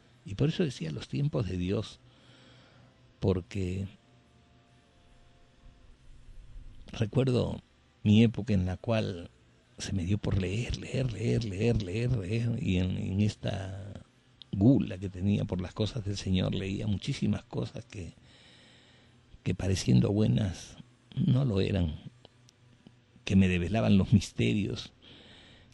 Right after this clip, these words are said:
que alimentaban completamente mi razón que tenía, me daba, me podía dar discursos maravillosos y sorprender y hablar, pero Dios es amor.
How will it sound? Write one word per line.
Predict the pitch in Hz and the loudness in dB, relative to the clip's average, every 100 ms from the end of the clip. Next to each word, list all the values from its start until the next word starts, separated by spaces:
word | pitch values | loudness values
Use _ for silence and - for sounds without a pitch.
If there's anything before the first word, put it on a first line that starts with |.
| - | -4
que | 90 | -2
alimentaban | 87 87 90 104 113 104 | 0 2 2 2 6 6
completamente | - 92 85 - 135 - 107 107 107 110 | 6 2 2 -2 -4 -2 4 6 6 4
mi | 107 | 4
razón | 87 - - 120 117 98 82 - - - - | 2 0 4 8 10 8 4 -8 -20 -20 -6
que | 113 | -6
tenía, | - 82 104 139 - 95 | -2 2 4 4 2 0
me | 98 | -2
daba, | - 113 127 143 | -2 -2 -2 0
me | 113 101 | 0 2
podía | 101 104 107 | 4 4 4
dar | 110 107 | 4 2
discursos | 92 - - 113 - 98 104 | 0 4 6 6 6 4 4
maravillosos | 95 87 82 80 104 123 107 104 98 | 4 2 -4 -2 2 2 2 -4 -4
y | 92 | -6
sorprender | - 98 90 92 92 85 104 127 110 | -4 -2 -2 -2 0 2 2 0 0
y | |
hablar, | 92 104 113 110 - - - - - - - - _ - | -4 -8 -8 -10 -14 -20 -20 -20 -20 -20 -20 -20 _ -4
pero | 110 101 98 95 90 104 107 _ _ _ _ _ - | 0 2 0 -2 -8 -12 -16 _ _ _ _ _ -10
Dios | 104 107 101 107 - - | 2 4 4 0 -4 -6
es | 101 - | -4 -4
amor. | 98 98 104 95 | -2 2 2 0